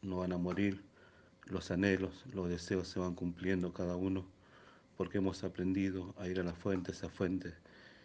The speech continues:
inagotable. Acudimos a ti, oh Dios, nuestro Creador. Hermanos, eh, presentémonos cada día delante de Él y esperemos lo que Él va a hacer en cada una de nuestra vida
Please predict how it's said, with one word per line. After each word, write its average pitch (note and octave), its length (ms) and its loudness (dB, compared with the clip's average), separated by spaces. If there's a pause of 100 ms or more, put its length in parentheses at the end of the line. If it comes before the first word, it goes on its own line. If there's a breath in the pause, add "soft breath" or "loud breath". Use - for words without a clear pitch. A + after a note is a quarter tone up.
(140 loud breath)
inagotable. F2 760 2 (1200)
Acudimos F#2+ 600 2
a F#2+ 60 0
ti, F#2+ 220 2
oh F#2 120 6
Dios, F2+ 200 2 (540)
nuestro F#2+ 400 -2
Creador. F2+ 440 0 (2000 loud breath)
Hermanos, F#2+ 600 0 (100)
eh, F#2+ 180 -8
presentémonos F2+ 800 0
cada F#2 280 0
día F#2+ 320 2
delante F2 460 0
de F#2 160 2
Él F#2 140 -2 (680 loud breath)
y F#2+ 80 -6
esperemos F2+ 680 2 (200)
lo F#2+ 200 -4
que F#2+ 140 2
Él F2+ 140 0
va F2+ 80 4
a F2 40 0
hacer F#2 300 0 (580 loud breath)
en - 120 -10
cada F#2 180 2
una F#2 160 4
de F2+ 60 4
nuestra F2 320 -2
vida E2 320 0